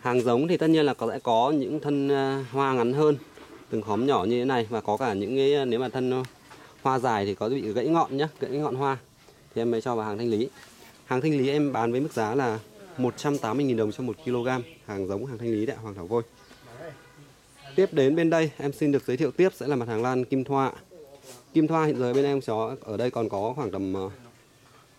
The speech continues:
bốn cái dề to, mỗi dề có thể từ năm đến tám lạng nhé. Ờ, đủ nhận khoảng tầm hai đến ba đơn với các bạn luôn. Đây là kim thoa ngày hôm nay. Một trăm nghìn đồng cho một ki-lô-gam ạ. Kim thoa thì nó ra hoa cũng màu vàng nhé các bạn.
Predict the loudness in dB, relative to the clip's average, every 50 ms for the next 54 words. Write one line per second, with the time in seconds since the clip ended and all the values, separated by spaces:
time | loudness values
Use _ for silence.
0 | _ _ _ -20 -20 -20 -20 -16 -4 0 2 4 4 4 2 0 2 2 2 2
1 | 2 2 2 4 4 4 4 2 4 4 4 2 2 0 -4 -2 -2 -2 0 0
2 | 0 0 0 -2 -2 -2 0 2 2 2 0 0 0 -2 -2 -2 -4 -10 -18 -20
3 | -20 -18 -18 -18 -18 -20 -20 -20 -20 -20 -20 -20 _ _ _ _ -8 -6 -4 -2
4 | -2 -4 -4 -6 -10 -12 -14 -16 -18 -20 -16 -6 -2 0 0 0 0 0 -2 -2
5 | -4 -8 -8 -6 -6 -6 -6 -6 -6 -4 -2 -2 0 0 0 2 2 2 2 2
6 | 2 2 0 2 0 0 0 2 2 0 0 -2 -4 -10 -20 -20 -20 _ _ -20
7 | -20 -18 -10 -6 -4 -2 -2 0 -2 -2 -4 -4 -4 -4 -4 -4 -2 -4 -2 -2
8 | -2 -2 -2 -2 -2 -4 -4 -8 -14 _ -20 -20 _ -20 -20 -20 -20 _ _ -4
9 | -2 -2 0 0 2 2 4 4 4 2 2 2 0 0 -2 -2 -2 0 0 2
10 | 2 2 2 0 -2 -4 -8 -16 -20 -20 -20 -18 -16 -16 -16 -16 -18 -20 -20 _
11 | _ _ _ _ _ _ _ _ _ _ _ _ _ _ _ _ _ _ -20 -20
12 | -20 -20 _ _ -20 -20 -20 _ _ _ _ _ -20 -20 -8 -2 -2 0 0 0
13 | 0 0 0 0 0 0 0 0 0 -2 -2 -2 -2 -4 -4 -4 -4 -2 -2 -2
14 | -2 -2 -4 -6 -6 -4 -2 0 0 -2 0 -2 -2 0 0 -2 -2 -4 -2 -4
15 | -4 -4 -6